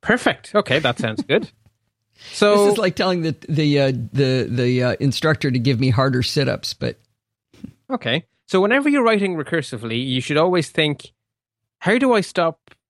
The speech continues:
Speaker 1: how do I stop going down the rabbit hole? So you know the way if you look at two mirrors that are perfectly parallel, they go on forever?
Speaker 2: Mm-hmm.
Speaker 1: For, uh,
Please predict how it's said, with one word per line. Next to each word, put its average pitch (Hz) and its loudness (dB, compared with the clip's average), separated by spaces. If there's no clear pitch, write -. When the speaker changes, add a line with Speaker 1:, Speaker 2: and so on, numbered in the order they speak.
Speaker 1:
how 214 0
do 240 2
I 208 0
stop 185 -4
going 160 -2
down 147 2
the 135 -2
rabbit 127 0
hole? 117 -4
So 175 -4
you 175 2
know 254 2
the 262 0
way 233 4
if - -4
you 196 0
look 165 0
at 139 -4
two 165 -2
mirrors 143 2
that 135 2
are 123 0
perfectly 131 0
parallel, 123 2
they 120 -4
go 123 -2
on 120 -4
forever? 123 -2
Speaker 2:
Mm-hmm. 139 -4
Speaker 1:
For, - -6
uh, 190 2